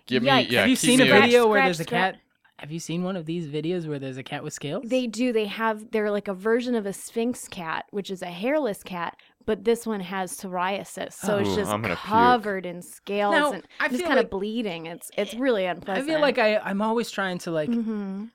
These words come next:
Speaker 3: you know, go through these interviews with, with the listener in my, in my cans,
Speaker 2: Sure,
Speaker 3: in my
Speaker 2: yeah,
Speaker 3: headphones,
Speaker 2: in,
Speaker 3: and
Speaker 2: in
Speaker 3: I,
Speaker 2: your
Speaker 3: and I
Speaker 2: cans,
Speaker 3: hear them
Speaker 2: yeah.
Speaker 3: going, "Oh, wa-, watch, watch something else. Watch something else.
Speaker 2: Mm-hmm.
Speaker 3: Why does she keep watching these cat videos? There's so much other stuff to watch online."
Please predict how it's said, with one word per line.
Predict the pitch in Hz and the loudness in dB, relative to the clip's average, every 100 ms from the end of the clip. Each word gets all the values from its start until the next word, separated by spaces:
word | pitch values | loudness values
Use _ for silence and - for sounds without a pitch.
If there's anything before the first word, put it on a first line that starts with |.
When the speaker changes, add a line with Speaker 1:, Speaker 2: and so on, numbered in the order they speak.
| _ _ _ _ | _ _ _ _
Speaker 3:
you | 170 | -8
know, | 151 | -8
go | 147 196 220 | -2 2 2
through | 220 190 | 0 -2
these | 175 151 | -2 -4
interviews | 160 143 135 139 127 | -4 -6 -6 -6 -6
with, | 131 127 - _ _ _ - | -10 -10 -14 _ _ _ -8
with | 175 - | -6 -4
the | 180 | -2
listener | 165 165 175 151 139 | 0 -2 -4 -4 -4
in | 131 | -6
my, | 127 117 - | -8 -10 -12
in | 143 | -12
my | 127 | -10
cans, | - 135 | -10 -10
Speaker 2:
Sure, | 110 | -10
Speaker 3:
in | - 139 | -8 -6
my | 135 | -6
Speaker 2:
yeah, | 190 | -4
Speaker 3:
headphones, | 165 - 202 214 | -6 -6 -6 -6
Speaker 2:
in, | 214 | -4
Speaker 3:
and | 214 | -2
Speaker 2:
in | |
Speaker 3:
I, | 214 | -2
Speaker 2:
your | 196 | -2
Speaker 3:
and | 175 | -2
I | 175 | -2
Speaker 2:
cans, | 170 | 0
Speaker 3:
hear | 226 240 | 0 2
them | 214 185 | 2 0
Speaker 2:
yeah. | |
Speaker 3:
going, | 156 143 135 - _ _ _ _ _ - | 0 -2 -4 -10 _ _ _ _ _ -2
"Oh, | 311 269 | 0 2
wa-, | 220 247 294 | 2 2 0
watch, | 208 269 277 311 | 0 0 -2 -8
watch | 233 254 311 | -6 -2 -2
something | - 311 320 339 | 0 -2 -2 -2
else. | 339 359 254 202 | 2 4 2 2
Watch | 220 254 | 0 0
something | - 285 254 240 | -2 0 2 2
else. | 311 320 226 | 4 2 2
Speaker 2:
Mm-hmm. | 226 | 2
Speaker 3:
Why | 254 294 | 2 0
does | |
she | 294 285 | -2 -6
keep | - 254 | -4 -2
watching | 247 302 302 262 | 0 0 0 -2
these | 269 - | -2 -2
cat | 269 311 339 | 0 0 0
videos? | 196 156 151 | 0 0 -2
There's | 196 - | -4 -4
so | 226 | -4
much | 233 262 196 | -4 -2 -4
other | 180 | -4
stuff | 220 - 156 | -6 -6 -6
to | 214 | -4
watch | 196 156 160 | -2 -2 -4
online." | 214 233 240 330 254 170 | -4 -4 -4 -2 -4 -6